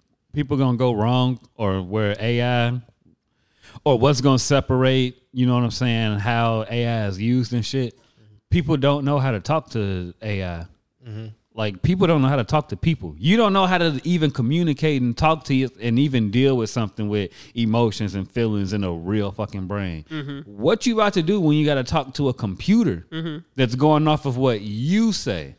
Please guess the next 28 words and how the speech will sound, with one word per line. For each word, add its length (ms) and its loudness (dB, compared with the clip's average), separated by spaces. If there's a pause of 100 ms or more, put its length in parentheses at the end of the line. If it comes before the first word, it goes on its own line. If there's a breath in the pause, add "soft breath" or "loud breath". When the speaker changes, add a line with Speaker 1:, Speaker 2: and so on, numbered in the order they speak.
Speaker 2:
Yeah. 140 -20 (1120)
Speaker 1:
It's 180 -2
going 240 0
off 160 0
of 80 -4
what 160 0
you 200 -2
say, 300 -4
what 240 -6
you 140 0
feel, 400 -4
what's 180 -2
ba-, 340 0
based 320 2
off 180 2
of 80 -2
what 240 0
you 160 -2
know, 260 -4
based 320 -6
off 180 -4
of 80 -4
how 160 -2
you 500 -2
put 240 -6
it 100 -6
together. 500 -10
Speaker 3:
Mm-hmm. 260 -12